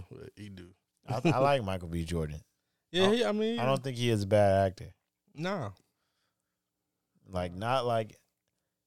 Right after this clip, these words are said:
Speaker 2: like he say Michael B. Jordan don't, uh, don't be talking in his movies.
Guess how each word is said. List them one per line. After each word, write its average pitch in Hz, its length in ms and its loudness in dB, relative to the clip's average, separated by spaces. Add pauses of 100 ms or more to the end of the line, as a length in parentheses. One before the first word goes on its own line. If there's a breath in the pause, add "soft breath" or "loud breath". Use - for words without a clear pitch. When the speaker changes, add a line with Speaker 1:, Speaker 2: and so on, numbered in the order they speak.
(100)
Speaker 2:
like 104 140 2
he 135 160 2
say 120 280 4 (180)
Michael 101 320 2
B. 98 140 0
Jordan 104 360 0
don't, 92 260 -2
uh, 85 480 -2 (1120)
don't 104 140 4
be 107 100 2
talking 110 360 6
in 95 120 2
his 87 160 0
movies. 92 480 -2